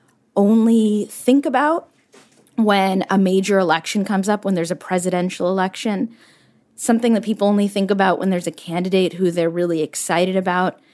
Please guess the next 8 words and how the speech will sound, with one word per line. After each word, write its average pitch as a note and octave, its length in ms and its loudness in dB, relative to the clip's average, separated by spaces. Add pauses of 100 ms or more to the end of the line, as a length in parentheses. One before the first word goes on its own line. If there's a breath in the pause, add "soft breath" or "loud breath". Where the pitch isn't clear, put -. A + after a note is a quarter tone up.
(360 soft breath)
And A3 140 2
I A#3 60 4
guess D#4 300 -4
I A4 80 0
just C#4+ 220 -2
wanna D4+ 340 2
encourage A#3+ 880 0
your G3 720 0